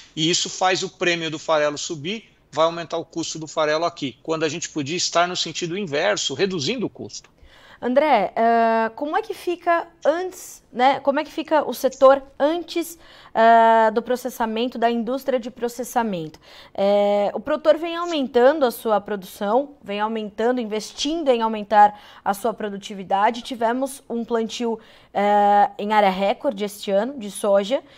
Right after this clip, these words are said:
Speaker 2: e as perspectivas é de que continuemos a aumentar a nossa produtividade pra aumentar a nossa produção, eh, não só diante de um aumento projetado pras nossas exportações,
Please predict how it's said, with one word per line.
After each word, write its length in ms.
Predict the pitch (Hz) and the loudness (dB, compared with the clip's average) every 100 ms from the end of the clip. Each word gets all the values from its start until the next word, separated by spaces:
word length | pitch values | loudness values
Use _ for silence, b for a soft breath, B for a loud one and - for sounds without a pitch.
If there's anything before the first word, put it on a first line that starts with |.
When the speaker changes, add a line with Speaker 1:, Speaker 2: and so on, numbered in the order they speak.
| b | b
Speaker 2:
e 280 | - 220 262 - | -6 -4 -2 4
as 240 | 208 208 | 4 4
perspectivas 640 | - 214 - 220 - 285 | -2 -8 -4 -6 -4 -2
é 60 | 254 | -2
de 100 | 208 | -4
que 100 | 226 | -10
continuemos 880 | - 226 208 233 226 233 269 247 208 | -8 -6 -6 -4 0 2 2 0 4
a 60 | |
aumentar 640 | 208 214 202 196 208 185 B B - | 4 2 -4 4 6 6 B B -4
a 120 | 220 | -2
nossa 200 | 226 220 | 0 -4
produtividade 800 | 214 214 208 220 196 208 214 208 | -6 -8 -8 -10 -2 2 2 2
pra 160 | 240 | 4
aumentar 440 | 254 247 202 220 214 | 4 4 0 4 4
a 20 | |
nossa 240 | 208 202 | 2 -6
produção, 600 | 220 269 240 - 262 277 277 B B B | 0 0 0 2 4 4 0 B B B
eh, 480 | - 233 233 233 233 | 4 6 8 6 4
não 320 | 262 302 466 | 2 -2 -4
só 340 | - - 311 320 | -8 0 2 2
diante 380 | 247 254 247 | 0 0 0
de 100 | 214 | -4
um 60 | 240 | 0
aumento 400 | 220 220 220 220 | 0 0 -6 -8
projetado 460 | 214 220 220 214 202 | -8 -6 -4 -4 -4
pras 220 | 214 214 | -6 -6
nossas 260 | 208 208 | -8 -10
exportações, 380 | 202 233 233 220 | -10 -10 -6 -6